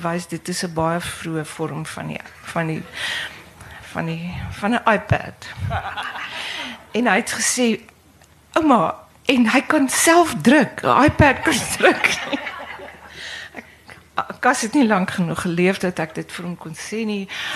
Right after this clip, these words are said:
As julle my sal vergewe, wil ek dit ook oor Cas sê. Ek, ek werk nou aan 'n storie oor Pieter Tief. En ek het vir Cas gevra toe hy nog, eh,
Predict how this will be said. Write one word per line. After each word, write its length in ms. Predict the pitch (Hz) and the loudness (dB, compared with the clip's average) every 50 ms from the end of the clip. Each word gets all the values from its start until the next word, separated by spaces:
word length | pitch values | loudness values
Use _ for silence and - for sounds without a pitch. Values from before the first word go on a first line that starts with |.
| 240 - | -8 -8
As 260 | - 214 196 196 202 196 | -2 0 0 0 2 2
julle 140 | 208 208 | 2 4
my 160 | 214 214 202 214 | 4 4 4 4
sal 160 | 208 214 196 | 2 0 -4
vergewe, 540 | - - 208 - - - 254 254 240 240 220 | -4 -4 -6 -6 -4 0 0 2 2 2 0
wil 140 | 208 196 | 0 0
ek 140 | 190 196 185 | 0 0 0
dit 180 | - 180 190 - | -2 -2 0 0
ook 160 | 220 220 - | -2 -2 0
oor 160 | - 180 - - - | -2 -4 -4 -4 -6
Cas 420 | - 175 180 175 - - - - | -4 -2 -2 -2 -4 -8 -8 -6
sê. 260 | 170 165 160 165 175 - | -4 -4 -2 -2 -2 -2
Ek, 140 | - 170 - - - - - | -4 -6 -8 -12 -18 -12 -8
ek 220 | - 175 - - | -8 -8 -8 -6
werk 280 | - 170 170 170 - - | -6 -6 -6 -6 -6 -6
nou 200 | 175 165 160 160 | -4 -4 -4 -4
aan 380 | 165 165 160 165 170 175 - - | -4 -4 -4 -4 -6 -6 -8 -8
'n 60 | - | -8
storie 460 | - - - - 175 170 165 170 - | -8 -8 -6 -6 -4 -4 -4 -4 -4
oor 160 | - 170 160 - - - | -4 -4 -6 -6 -8 -12
Pieter 240 | 165 151 - - - - - - | -12 -12 -12 -16 -18 -18 -16 -10
Tief. 340 | - 240 226 - - - - - - - - - - - - - - - - - - - - - | -8 -6 -6 -6 -10 -12 -16 -20 -20 -20 -18 -16 -16 -14 -14 -14 -14 -14 -14 -16 -16 -18 -16 -8
En 220 | - 214 196 196 196 | -2 0 0 0 0
ek 220 | - - 214 - | 0 -2 -2 -2
het 240 | 233 226 226 - - | -2 -4 -2 -4 -6
vir 220 | - - 214 202 - - - _ _ - - - - - - - | -4 -4 -4 -4 -6 -8 -20 _ _ -20 -20 -18 -18 -18 -12 -4
Cas 340 | - 220 220 208 - - - | -2 -2 -2 -2 -2 -6 -6
gevra 580 | - 208 196 - - - 196 208 196 190 190 180 - - - | -6 -4 -4 -2 -2 -2 0 0 0 0 -2 -4 -6 -14 -16
toe 200 | - - 190 180 170 202 - - - | -12 -10 -10 -10 -12 -16 -20 -12 -6
hy 180 | - - 202 | -4 -2 -2
nog, 520 | 190 202 202 202 185 - - - - - - | -2 -2 -2 -4 -6 -6 -10 -12 -14 -10 -10
eh, 420 | 190 185 180 175 165 165 170 180 | -10 -8 -8 -10 -10 -8 -8 -8